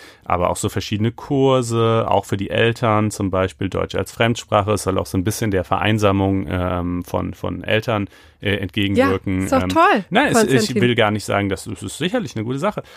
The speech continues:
Speaker 1: Ähm, äh, es gibt ein offenes Spielzimmer für Kinder und Familienangehörige, Zeichenkurse, Musik, manchmal gibt's irgendwelche Feste et cetera, ja. So, die anderen oder ein, jedenfalls mal zumindest eine andere Partei, die halt irgendwie auch, äh, eine, eine Wohnung in diesem, äh, Gebäude hat,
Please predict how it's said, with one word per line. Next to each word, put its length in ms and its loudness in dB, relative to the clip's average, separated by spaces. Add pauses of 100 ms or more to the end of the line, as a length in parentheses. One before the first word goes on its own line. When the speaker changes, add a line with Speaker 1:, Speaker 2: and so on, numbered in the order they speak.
(200)
Speaker 1:
Ähm, 480 2
äh, 320 2
es 220 -6
gibt 160 -4
ein 40 -6
offenes 280 -4
Spielzimmer 720 2
für 240 -2
Kinder 340 0
und 120 -6
Familienangehörige, 1300 0
Zeichenkurse, 640 -2
Musik, 400 0
manchmal 340 -2
gibt's 240 -10
irgendwelche 420 -4
Feste 380 -4
et 100 -12
cetera, 380 -8
ja. 200 -2 (340)
So, 300 2 (200)
die 760 0
anderen 540 4
oder 300 2
ein, 180 0
jedenfalls 400 -4
mal 220 -2
zumindest 360 -4
eine 380 0
andere 560 0
Partei, 380 0
die 180 -4
halt 160 -4
irgendwie 260 -8
auch, 260 -2
äh, 100 -12
eine, 520 -2
eine 220 -6
Wohnung 340 0
in 160 0
diesem, 380 -2
äh, 240 -2
Gebäude 600 0
hat, 200 0